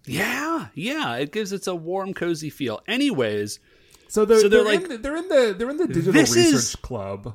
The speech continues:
Speaker 1: this is incredible." I, and I think this just,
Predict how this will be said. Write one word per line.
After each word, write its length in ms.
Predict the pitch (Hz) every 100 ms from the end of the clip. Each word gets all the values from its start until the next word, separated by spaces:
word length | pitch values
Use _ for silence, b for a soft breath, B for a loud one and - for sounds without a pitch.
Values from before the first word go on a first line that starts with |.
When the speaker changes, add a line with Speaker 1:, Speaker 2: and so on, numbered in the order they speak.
| -
Speaker 1:
this 360 | 139 170 254 311
is 200 | 302 -
incredible." 1080 | 190 180 160 - - 147 120 101 - - _ _ _ _ _ _ _ _ _ _ _ _ _ _ _ _ _ _ -
I, 640 | 175 208 247 277 285 254 _ -
and 160 | 175
I 220 | 185 262 285
think 260 | 240 202
this 180 | 160 165
just, 280 | - 156 -